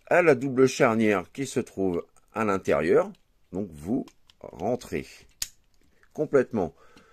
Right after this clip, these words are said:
voilà, le haillon vers l'intérieur. Vous pouvez à présent venir placer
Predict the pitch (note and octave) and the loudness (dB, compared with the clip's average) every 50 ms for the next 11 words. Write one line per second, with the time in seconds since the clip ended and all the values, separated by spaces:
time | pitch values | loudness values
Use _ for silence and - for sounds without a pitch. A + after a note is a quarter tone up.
0 | _ _ _ _ _ - G2 F2 C#2+ - - - F#2 G#2+ C3 D3+ D3+ C#3+ B2+ B2 | _ _ _ _ _ -2 0 0 0 0 -2 -4 0 0 4 6 8 8 8 8
1 | A2+ G#2+ F#2 E2+ - - - C#2+ D#2 G2 B2+ C3+ B2 A2 G2+ - - F#2 D#2+ E2 | 6 2 -2 -4 -6 -12 -16 -6 -2 0 0 2 2 0 0 0 0 0 0 2
2 | E2 E2+ G2 B2+ D#3 E3+ - _ _ - - - - _ _ _ _ _ _ _ | 2 2 2 2 0 -4 -12 _ _ -14 -14 -14 -18 _ _ _ _ _ _ _
3 | _ - - A#2 C#3+ C3 C#3+ C#3+ C#3 B2+ B2 A2+ - - B2 B2 - - C3+ B2 | _ -8 -4 -4 -4 -2 -2 0 2 4 4 4 4 2 0 0 0 0 -2 0
4 | A2+ G#2+ G#2 F2+ D#2+ - - _ _ _ _ _ _ _ _ _ _ _ - D#2+ | 0 0 -2 -4 -4 -6 -12 _ _ _ _ _ _ _ _ _ _ _ -18 -12
5 | E2+ G2+ A2 A2+ A2 G2 E2+ D#2 B1 A#1 - _ - - _ _ _ _ _ A#2 | -8 -6 -4 -4 -2 -4 -4 -6 -8 -10 -12 _ -20 -20 _ _ _ _ _ -2
6 | B2 C3 B2+ - - A2+ F#2 F2 | 0 0 0 -2 -4 -6 -6 -8